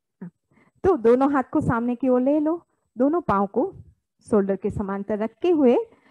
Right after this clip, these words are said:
अभी हम क्या करना है, पीछे की ओर जाना है। अभी हम ये muscles के ऊपर काम कर रहे हैं,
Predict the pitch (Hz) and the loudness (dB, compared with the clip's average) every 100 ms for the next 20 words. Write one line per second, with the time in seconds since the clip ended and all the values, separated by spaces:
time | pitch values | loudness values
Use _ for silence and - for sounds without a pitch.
0 | _ - 262 285 294 285 285 302 294 349 | _ 0 4 4 2 0 0 -2 -2 -4
1 | 381 - 262 - 247 202 190 - - - | -4 -2 -2 -2 0 2 2 -2 -10 -20
2 | _ _ 233 226 254 294 285 220 247 269 | _ _ -2 0 2 2 0 0 2 2
3 | 247 - 262 - 262 196 202 185 170 185 | 0 0 -4 -2 0 0 0 -4 -6 -8
4 | - 175 180 165 | -10 -12 -12 -16